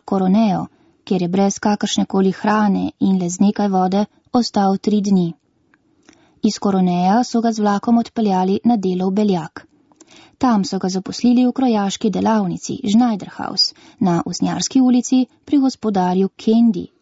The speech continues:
S S-ovcu. Gospodar je imel z ženo, ki je bila filmska igralka, posvojene otroke, ki so delali v delavnici. Leopold je delal vse dni po sedem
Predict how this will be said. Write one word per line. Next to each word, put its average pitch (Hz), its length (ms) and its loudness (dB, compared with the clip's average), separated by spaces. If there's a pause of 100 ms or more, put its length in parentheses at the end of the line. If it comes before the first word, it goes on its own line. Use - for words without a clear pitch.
(280)
S 170 240 -6
S-ovcu. 185 500 -4 (1000)
Gospodar 208 580 2
je 208 140 2
imel 185 260 2
z 190 60 -2
ženo, 180 600 0
ki 226 140 -2
je 226 100 4
bila 208 280 0
filmska 247 420 2
igralka, 208 480 -2
posvojene 175 520 -4
otroke, 220 520 0
ki 180 140 -6
so - 180 -4
delali 190 440 2 (100)
v 214 80 2
delavnici. 170 600 -2 (1300)
Leopold 214 500 2
je 208 60 2
delal 226 400 2
vse 214 280 -2
dni 180 240 2
po 185 120 -2
sedem 196 360 2